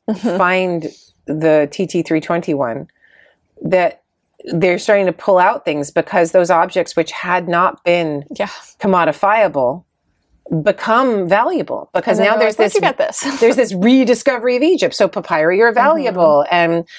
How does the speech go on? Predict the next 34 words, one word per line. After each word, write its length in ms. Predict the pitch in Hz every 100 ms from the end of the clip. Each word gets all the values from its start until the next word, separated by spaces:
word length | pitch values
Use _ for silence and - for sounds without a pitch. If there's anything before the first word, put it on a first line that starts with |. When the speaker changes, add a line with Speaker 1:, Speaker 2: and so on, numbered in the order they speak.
| -
Speaker 2:
canopic 340 | - 165 165 190
jars 280 | 233 233 247
are 100 | 269
valuable 800 | 285 311 269 202 202 180 165 165
or 200 | 190 190
all 260 | 202 220 262
of 80 |
these 160 | 277 254
other 120 | 247
Speaker 1:
Little 120 | 220
Speaker 2:
things. 480 | 240 285 330 139 131
Speaker 1:
things, 20 | -
yeah. 260 | 196 180 190
Speaker 2:
Yeah, 320 | 269 214 170 _ _ -
yeah. 260 | 214 190 165 _ -
Speaker 1:
And 180 | 202
they're 120 | 196 196
like, 280 | 190 190 _ _ _ _ _ _ _ _ _ -
"Wait, 240 | 277 190 -
all 200 | 233 269
these, 260 | 294 269
like, 260 | 240 208 -
choice 360 | - 247 240
pieces 340 | - 240 226 202
are 80 | 185
showing 300 | 190 175 170
up 140 | 190
on 80 | 175
the 60 | 175
market. 380 | 170 - 156 151
What's 160 | -
going 220 | 185 -
on 120 | - -
here?" 340 | - - 220